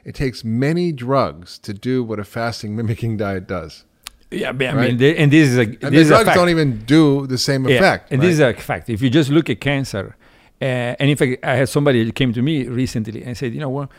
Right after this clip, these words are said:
Speaker 2: when we use these cancer drugs, we got a problem because we can lower insulin and we can lower glucose. We, we, we have nothing yet that can lower insulin and glucose at the same time."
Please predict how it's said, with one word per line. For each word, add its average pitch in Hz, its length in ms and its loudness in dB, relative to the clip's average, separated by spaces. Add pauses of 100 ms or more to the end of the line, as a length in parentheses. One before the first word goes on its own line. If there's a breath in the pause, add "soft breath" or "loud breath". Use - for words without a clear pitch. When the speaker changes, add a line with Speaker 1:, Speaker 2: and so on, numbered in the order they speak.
(120 soft breath)
Speaker 2:
when 139 140 -4
we 139 100 -2
use 233 220 -2
these 123 240 -6
cancer 135 340 -8
drugs, - 500 -6 (140)
we 202 100 -12
got 202 180 -8
a - 40 -10
problem 165 480 -10 (380 soft breath)
because 139 500 -4 (200 soft breath)
we 214 120 -2
can 214 220 -4
lower 165 280 2
insulin 110 580 -4 (260)
and 139 140 -4
we 175 100 -6
can 180 160 -4
lower 160 240 0
glucose. - 560 -6 (300 soft breath)
We, 147 260 2
we, 143 340 -2
we 180 140 0
have 226 120 -2
nothing 156 440 0
yet 110 260 -2
that 117 100 -4
can 123 220 -2
lower 120 340 2
insulin 196 500 2
and 120 120 2
glucose 113 460 0
at 117 100 -8
the 104 80 -6
same 113 300 -4
time." 127 340 -2